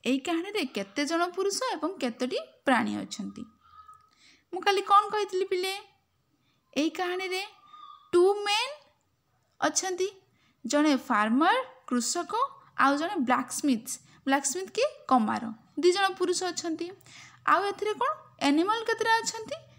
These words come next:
ଦି ଜଣ ଅଛନ୍ତି। କିଏ? ମେନ୍ ଅଛନ୍ତି।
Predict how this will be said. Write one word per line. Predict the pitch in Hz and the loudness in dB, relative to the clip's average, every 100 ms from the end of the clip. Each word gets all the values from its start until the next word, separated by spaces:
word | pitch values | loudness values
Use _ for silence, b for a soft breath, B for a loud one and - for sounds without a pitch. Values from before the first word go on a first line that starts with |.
| b 240 | b -4
ଦି | 247 330 381 | 0 0 0
ଜଣ | 403 381 | 0 0
ଅଛନ୍ତି। | 330 - 339 339 339 | 0 -2 -2 -2 -2
କିଏ? | 330 - 508 - - - - b b _ | -6 0 2 2 -2 -8 -20 b b _
ମେନ୍ | 277 311 339 392 | 0 2 2 0
ଅଛନ୍ତି। | 392 381 392 381 381 | -4 -6 -8 -6 -6